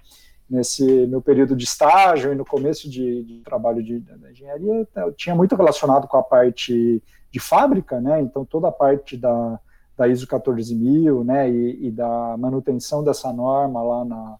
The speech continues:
nas plantas da Tetra Pak, tanto em Montemor quanto em Ponta Grossa, eu, eu participei, né, então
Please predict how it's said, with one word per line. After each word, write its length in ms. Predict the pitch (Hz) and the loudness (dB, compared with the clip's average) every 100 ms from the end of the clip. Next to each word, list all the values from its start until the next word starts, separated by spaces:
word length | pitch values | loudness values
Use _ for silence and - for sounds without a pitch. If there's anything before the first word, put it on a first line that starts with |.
| 127 | -14
nas 140 | 123 | -14
plantas 340 | - 143 143 131 | 0 2 2 0
da 120 | 123 | -2
Tetra 260 | 120 123 | -2 -8
Pak, 380 | - 135 139 - | 0 2 2 -4
tanto 320 | 131 131 - | -10 -10 -10
em 40 | 120 | -10
Montemor 680 | 117 113 120 - 120 127 - | -8 -10 -12 -14 -10 -8 -8
quanto 260 | 123 - | -14 -18
em 40 | 110 | -16
Ponta 300 | 123 117 117 | -16 -14 -10
Grossa, 460 | 117 135 147 - 135 | -4 -2 -2 -4 -6
eu, 240 | 123 123 - - - - - | -2 -2 -4 -14 -20 -8 2
eu 120 | 123 | 4
participei, 880 | 135 120 - 113 - 135 175 214 160 | 4 2 0 -2 4 6 6 6 4
né, 320 | 131 160 151 | 2 2 0
então 720 | 123 - 127 131 151 151 | -4 -6 -8 -6 -6 -8